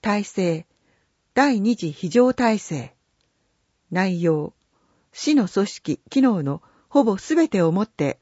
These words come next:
応急対策活動に当たります。各課の日常業務は必要最小限にとどめます。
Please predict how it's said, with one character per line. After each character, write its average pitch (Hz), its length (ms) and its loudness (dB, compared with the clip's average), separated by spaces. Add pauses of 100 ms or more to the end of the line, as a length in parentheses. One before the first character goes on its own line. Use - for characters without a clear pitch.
(100)
応 254 180 6
急 262 280 0
対 247 200 2
策 - 240 -4
活 226 300 -6
動 147 160 -2
に 135 80 -4
当 139 100 -4
た 147 140 -8
り 131 100 -8
ま 127 160 -10
す。 - 220 -20 (1080)
各 - 280 -2
課 196 160 -2
の 160 100 -2
日 185 320 -2
常 269 180 2
業 269 200 2
務 214 160 0
は 139 180 -6 (280)
必 - 260 -8
要 254 220 2
最 262 260 0
小 277 200 2
限 165 220 -4
に 135 140 -4
と 165 140 -4
ど 156 120 -2
め 139 140 -4
ま 127 160 -10
す。 - 200 -20